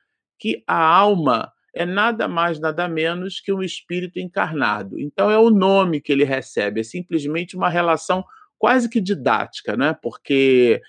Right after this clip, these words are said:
ele vai perguntar, é, o que era a alma antes de se unir ao corpo. Então, o espírito, ou seja, essa, é, inteligência primeira, né, primeva, esse, esse princípio inteligente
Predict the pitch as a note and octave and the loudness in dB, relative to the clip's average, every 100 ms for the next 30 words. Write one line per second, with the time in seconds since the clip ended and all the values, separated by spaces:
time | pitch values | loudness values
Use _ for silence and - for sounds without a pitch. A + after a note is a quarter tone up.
0 | _ _ C#3 D#3 C#3+ C#3+ - C#3 D3+ E3 | _ _ 2 4 4 2 0 0 -2 -4
1 | - D3 F#3+ E3 A2+ - B2+ A#2+ A2+ G#2 | -2 2 4 2 0 -2 0 2 2 -2
2 | G#2 _ C#3+ - F#3 F#3 F3 E3 F3 F3 | -6 _ -8 -2 0 2 4 4 4 2
3 | E3 E3+ E3+ D#3+ D#3+ E3+ D#3 D#3+ E3 E3 | 0 0 -4 -12 -4 -2 0 0 0 -2
4 | - G#2+ - - B2+ D#3+ F#3 G3+ - D3+ | -4 -4 -4 -8 -4 -4 -4 -6 -6 0
5 | C#3 A#2 A2+ G2+ - _ _ _ - F#3 | 2 0 -2 -8 -10 _ _ _ 2 2
6 | D#3 D3+ C3+ A2+ - D#3+ G#3 - F#3 D#3 | 2 0 0 0 0 0 -2 -2 0 2
7 | D3 - _ B2+ B2 - D3+ F3 F3+ F3 | 0 -2 _ -2 -2 -2 -6 -2 -2 0
8 | C#3+ A#2+ E3 G3+ - D#3+ C3 A2 - - | -2 0 0 0 -2 0 0 0 -4 -8
9 | - D3+ C3 D3 G3+ F3+ A#2 A#2 C3+ D#3+ | -4 -2 2 2 2 2 0 0 -2 -4
10 | D3 _ - C3+ B2+ D#3+ F#3+ B2 A#2+ A#2 | -8 _ -6 -2 0 0 0 0 0 0
11 | - - - B2 C3 - D#3 - G3+ G3+ | -2 -4 -6 -6 -8 -6 -6 -6 -6 -6
12 | E3 C#3+ C#3+ C3+ A#2 B2 F3+ G#3 - A#2 | -6 -4 -2 -2 0 2 2 0 -4 -4